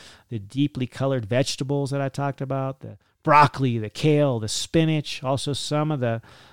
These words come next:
um, nuts and seeds can be helpful as well. Macadamia nuts, for example, are rich in the good kind of oil, you know, the monounsaturated oils. Um, sticking to simple,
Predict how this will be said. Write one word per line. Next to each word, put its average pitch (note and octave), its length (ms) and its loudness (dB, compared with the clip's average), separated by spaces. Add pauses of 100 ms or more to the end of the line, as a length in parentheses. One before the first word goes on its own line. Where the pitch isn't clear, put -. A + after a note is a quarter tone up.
(180)
um, A2 540 -6 (240)
nuts C3+ 340 -4
and A#2 140 -6
seeds C#3+ 400 -2
can C3+ 180 -6
be C3+ 120 -4
helpful C3 540 -4
as A2 180 -8
well. D3 500 2
Macadamia C#3 920 -2 (320)
nuts, C#3+ 320 -2
for D3 180 -2
example, D3 560 -2
are B2 160 0
rich C3+ 400 -2
in B2 180 -6
the A2+ 80 -4
good D#3+ 200 4
kind E3+ 200 -2
of D#3+ 100 -4
oil, D#3+ 540 2
you C#3 120 -10
know, D3 180 -4
the C#3 60 -4
monounsaturated D3 960 -4
oils. D3 520 0 (440)
Um, A#2+ 120 -10
sticking C#3+ 380 -4
to A#2+ 100 -6
simple, C#3+ 640 -2